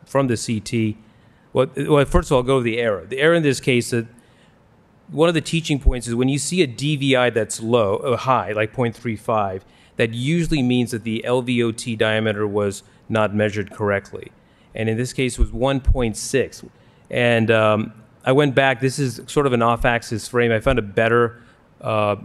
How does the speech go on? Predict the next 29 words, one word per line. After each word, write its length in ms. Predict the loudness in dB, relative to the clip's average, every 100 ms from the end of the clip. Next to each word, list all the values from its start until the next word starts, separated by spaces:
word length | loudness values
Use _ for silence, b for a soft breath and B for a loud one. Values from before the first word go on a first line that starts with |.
| -14 -8
loop 480 | 0 2 2 2 2
and 280 | 2 -2
remeasured 680 | -2 0 2 4 2 0 -4
it. 260 | -4 -6 -12 b b b
It 60 |
was 140 | -8 -2
more 160 | 0
like 160 | 0 -2
one 240 | -2 -2
point 340 | 2 0 0 -6
eight, 320 | -4 -2 -2 -2
one 160 | -2
point 300 | 0 0 -2
nine, 420 | -2 0 2 0 -4 B B
recalculated 760 | -6 -4 0 0 0 -4 -4 -4
the 60 | -2
valve 280 | 0 0
area 140 | 0 -2
is 100 | -2
one 200 | -2 0
point 360 | 0 0 -4
two. 440 | -10 -4 -2 -4 -10 b b
So 140 | b -4
it 80 | -2
fits 280 | -2 -2
with 140 | 0 0
moderate 400 | 2 0 0 -2
A 180 | 0 2
S. 300 | 2 0